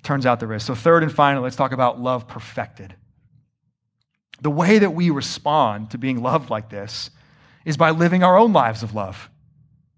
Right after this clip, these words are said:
Love for God and love for others. Uh, the Apostle John, he heard Jesus teach probably many times over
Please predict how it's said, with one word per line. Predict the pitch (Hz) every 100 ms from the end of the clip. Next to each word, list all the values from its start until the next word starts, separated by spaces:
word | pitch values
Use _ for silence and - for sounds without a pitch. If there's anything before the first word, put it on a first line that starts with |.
| _ _ _ 143
Love | 151
for | 160
God | 147 147 143
and | 131
love | 127 120
for | 117
others. | 107 92 - - _ _ _ _ _ _ _ 117
Uh, | 117
the | 156 170
Apostle | - 202 196 175
John, | 139 151 131 95 - _ _ _ _ _
he | - 220
heard | 226 220 220 165
Jesus | 175 196 180 -
teach | - 190 156 -
probably | - 214 233 196
many | 170 185 180
times | 180 175 156
over | 151 143 110 117